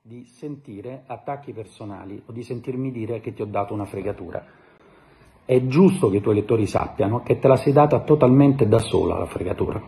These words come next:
Sapevi perfettamente che non avrei accettato un altro patto, che è una cosa che solo una mente molto confusa può pensare di fare, prima di firmare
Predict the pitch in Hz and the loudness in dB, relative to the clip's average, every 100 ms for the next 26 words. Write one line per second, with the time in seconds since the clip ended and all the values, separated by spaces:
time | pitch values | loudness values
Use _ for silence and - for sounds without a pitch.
0 | - - - - _ _ _ _ _ - | -16 -20 -20 -20 _ _ _ _ _ 2
1 | 156 202 170 139 165 - 147 - 127 117 | 4 4 2 0 -2 -2 -4 -2 -4 -4
2 | 104 95 123 127 - _ _ _ _ 139 | -8 -8 -8 -8 -12 _ _ _ _ 0
3 | 131 139 151 170 143 - 131 - 117 117 | 2 2 4 6 4 0 -6 -2 -4 -2
4 | 120 127 113 104 98 82 - - 101 - | -2 -2 -4 -8 -6 -8 -12 -16 -16 -18
5 | _ 135 135 127 160 139 120 131 - 160 | _ -2 -2 0 0 0 -2 -6 -4 -2
6 | 135 131 147 147 131 143 139 127 127 120 | 0 2 0 0 0 -2 0 0 0 -2
7 | - 95 90 92 - _ _ _ _ _ | -6 -10 -10 -12 -16 _ _ _ _ _
8 | - 104 - 104 - 98 95 92 90 87 | -4 -2 -2 -4 -2 -2 -2 -6 -6 -8
9 | - 139 139 127 107 117 107 117 117 104 | -6 -2 0 0 -2 -6 -4 -2 0 -2
10 | 101 | -4